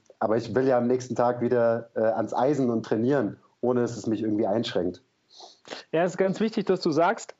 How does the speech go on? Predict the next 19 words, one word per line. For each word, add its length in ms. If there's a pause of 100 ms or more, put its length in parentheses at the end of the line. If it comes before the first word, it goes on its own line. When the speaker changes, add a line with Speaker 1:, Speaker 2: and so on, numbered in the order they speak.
(120)
Speaker 2:
äh, 200
wir 100
hatten 200
da 80
ja 140
am 100
Dienstag, 560
äh, 120
letzte 520
Woche 240
schon 220
überlegt, 440 (420)
ob 180
wir, 520
ähm, 840 (320)
ob 140
wir 120
wieder 200
laufen. 480